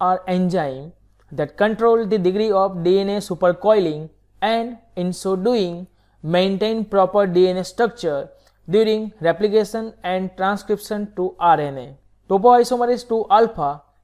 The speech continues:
cleaves double-stranded D N A during the replication phase via a trans-esterification reaction involving a topoisomerase tyrosine residue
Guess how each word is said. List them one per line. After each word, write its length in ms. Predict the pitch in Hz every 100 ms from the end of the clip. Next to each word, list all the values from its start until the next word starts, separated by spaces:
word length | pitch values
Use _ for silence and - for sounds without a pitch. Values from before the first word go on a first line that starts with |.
| _
cleaves 460 | - 208 220 220 208 _ _ -
double-stranded 760 | 156 196 233 - 214 208 214 185
D 140 | 190
N 140 | 202 196
A 80 | 185
during 520 | 185 226 170 151 165 _ -
the 100 | 165
replication 560 | 165 180 220 208 220 208
phase 440 | 214 180 160 170 _ _ -
via 420 | 151 185 190 196 - -
a 80 | 170
trans-esterification 1400 | - 196 220 208 - 175 196 175 170 165 165 180 180 156
reaction 580 | 180 - - 143 165 - _ _ _
involving 560 | 190 202 214 214 208 214 _ -
a 60 | 175
topoisomerase 920 | 190 175 214 202 196 196 196 202 202
tyrosine 560 | 170 170 180 175 185 165
residue 500 | 208 202 160 135